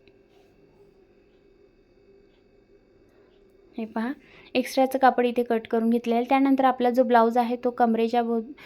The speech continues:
बाजूला, अ, लावून घेतलेला आहे. एक्स्ट्राचं जे होतं तर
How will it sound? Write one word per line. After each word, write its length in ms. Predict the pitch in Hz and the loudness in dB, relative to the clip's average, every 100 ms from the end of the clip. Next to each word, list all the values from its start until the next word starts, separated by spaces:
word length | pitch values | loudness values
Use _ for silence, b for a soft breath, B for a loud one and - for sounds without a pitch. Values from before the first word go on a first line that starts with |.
| B B B | B B B
बाजूला, 580 | 233 220 220 233 233 233 | 4 4 4 2 2 2
अ, 280 | - - 226 | -2 -4 -2
लावून 480 | 226 220 226 226 | 0 2 4 4
घेतलेला 360 | 233 240 226 226 | 0 0 -2 0
आहे. 120 | 226 | 0
एक्स्ट्राचं 560 | - 226 - 233 233 240 | -2 -6 -4 -2 -2 -2
जे 140 | 233 | -2
होतं 320 | 233 226 247 285 B B | -2 -2 -4 -6 B B
तर 100 | - | -6